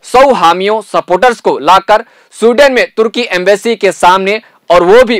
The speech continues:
पुलिस प्रोटेक्शन के साथ एक घंटे तक बकवास करते हुए इस रासमस पलूदान ने मुक़द्दस किताब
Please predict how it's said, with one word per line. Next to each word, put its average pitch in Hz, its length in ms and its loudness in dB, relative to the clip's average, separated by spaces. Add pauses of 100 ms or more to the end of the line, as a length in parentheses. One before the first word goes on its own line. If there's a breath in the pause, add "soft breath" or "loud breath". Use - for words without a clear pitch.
(120)
पुलिस 233 320 -2
प्रोटेक्शन 214 540 -2
के 208 160 -4
साथ 190 280 2 (240)
एक 214 260 2
घंटे 208 260 2
तक 214 180 -2 (320 soft breath)
बकवास 247 500 2
करते 214 340 0
हुए 208 220 0 (260 soft breath)
इस 226 240 -6
रासमस 202 520 0
पलूदान 180 500 -2
ने 156 120 -6 (100)
मुक़द्दस 180 540 -4
किताब 180 380 0